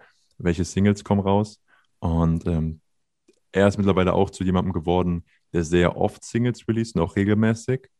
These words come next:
ähm, wie es ja immer gängiger wird auch in der Streaming-Welt. Und da fand ich wirklich auch fast jede Single gut.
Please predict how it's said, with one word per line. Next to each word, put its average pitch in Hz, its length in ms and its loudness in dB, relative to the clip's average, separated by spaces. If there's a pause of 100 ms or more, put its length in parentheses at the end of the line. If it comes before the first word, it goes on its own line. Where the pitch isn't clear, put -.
(500)
ähm, 82 480 -2
wie 90 160 -6
es - 120 -8
ja 95 120 2
immer 85 240 0
gängiger 98 420 0
wird 98 100 0
auch 98 60 -2
in 101 80 -4
der 95 60 -4
Streaming-Welt. 95 720 -2 (440)
Und 90 480 0 (960)
da 98 200 2
fand 104 220 4
ich 82 100 -10
wirklich 90 180 2
auch 87 80 0
fast - 320 -6
jede 92 140 0
Single 95 260 -2
gut. 123 320 -4